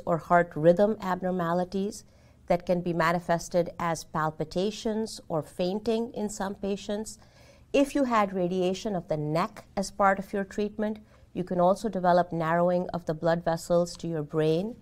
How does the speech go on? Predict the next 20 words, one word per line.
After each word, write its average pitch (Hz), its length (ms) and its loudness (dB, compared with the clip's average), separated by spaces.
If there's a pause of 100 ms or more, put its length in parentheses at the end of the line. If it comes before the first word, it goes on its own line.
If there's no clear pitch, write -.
(300)
and 170 140 -4
this 185 180 -4
can 190 140 -4
increase 180 420 -2
your 160 120 -2
risk 160 320 -4
for 160 100 0
stroke. - 560 -4 (340)
So 185 220 0
again, 185 400 2
if - 160 -8
you 185 60 -4
had 202 340 0
neck 202 240 -4
radiation 185 760 -4
and 165 140 -6
you 165 80 -2
experience 190 680 -2
an 185 80 -4
episode 170 580 0